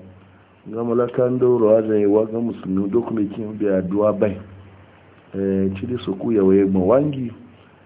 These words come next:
Na to a yau vumba, e ti tun alkhairi jona. Mm, e wona e gbaga ta zuwa sun yi tunguru, wa fe de sha u kan doro, amma e gbaga ni e wona e gba, u ga ito,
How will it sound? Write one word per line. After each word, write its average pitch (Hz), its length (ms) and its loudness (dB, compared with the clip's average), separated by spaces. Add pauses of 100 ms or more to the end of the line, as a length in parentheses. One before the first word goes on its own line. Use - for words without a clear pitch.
(220)
Na 117 180 0
to 147 520 4 (260)
a 98 120 -2
yau 101 340 2
vumba, 101 480 0 (240)
e 113 80 -6
ti 127 160 -8
tun 120 160 -4
alkhairi 107 480 0
jona. 95 320 -2 (1000)
Mm, 90 440 -4
e 101 40 -8
wona 117 260 -2
e 110 60 0
gbaga 110 460 0
ta 120 140 0
zuwa 113 360 -2
sun 120 160 -8
yi 113 80 -4
tunguru, 107 420 -2 (380)
wa 90 140 -4
fe 123 140 4
de 117 140 2
sha 110 240 4
u 113 140 -2
kan 117 200 -2
doro, 107 360 -4
amma 110 260 -2
e 123 60 2
gbaga 127 500 4 (440)
ni 127 320 -2
e 131 40 0
wona 175 260 -2
e 156 140 -2
gba, 127 320 -2
u 117 160 -4
ga 175 140 2
ito, 143 580 0